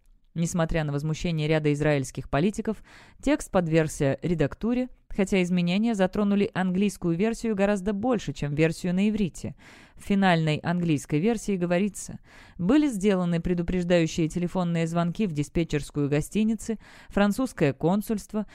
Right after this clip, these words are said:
и редакцию газеты The Palestine Post для того, чтобы люди немедленно покинули здание. Отель не был эвакуирован, и через двадцать пять минут взорвалась бомба.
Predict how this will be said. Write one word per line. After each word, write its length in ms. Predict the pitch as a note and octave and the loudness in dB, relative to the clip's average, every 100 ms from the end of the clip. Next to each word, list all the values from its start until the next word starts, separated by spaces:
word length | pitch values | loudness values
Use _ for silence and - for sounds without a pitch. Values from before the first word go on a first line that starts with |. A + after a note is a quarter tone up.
| - | -10
и 80 | - | 0
редакцию 520 | G3+ G3 D4 - C#4 | 4 4 2 2 0
газеты 360 | G#3+ G3 A#3+ A#3 | 2 2 2 2
The 180 | F#3+ E3+ | 0 2
Palestine 640 | F#3+ G3+ F#3 - F3+ E3+ | 2 2 0 0 0 -2
Post 360 | - A3+ D3+ C3+ | -2 2 2 0
для 100 | C3+ | -2
того, 240 | C#3 D#3 | 0 0
чтобы 280 | F#3+ E3 D#3 | 0 -2 2
люди 200 | G3+ F3+ | 2 0
немедленно 600 | E3+ E3 F3+ G#3+ G#3+ G#3 | 0 0 0 2 2 2
покинули 480 | G3 F3+ - G3+ G#3 | 0 -2 0 0 2
здание. 580 | F#3+ G3 A3 C3+ F#2+ - - - | 2 2 2 0 -6 -12 -18 -2
Отель 440 | D#3+ - F3+ G#3 | -2 2 2 2
не 160 | F3+ G3 | 2 2
был 180 | A#3 - | 2 0
эвакуирован, 720 | G#3 A3 B3 B3 E3+ A#2 F2 - - - | -2 0 2 2 2 0 -6 -12 -18 -6
и 100 | F#3 | 0
через 240 | G3 F3+ | 2 2
двадцать 420 | E3 G3 G3+ E3 | 2 0 0 -2
пять 200 | - F3 | 0 0
минут 380 | D#3 D#3 G3+ - - | 0 0 0 -2 -12
взорвалась 560 | F#3+ G3+ A#3 G#3+ G#3+ F#3 | -2 0 4 4 2 0
бомба. 460 | E3 D#3+ B2 C#3 | 2 2 0 -8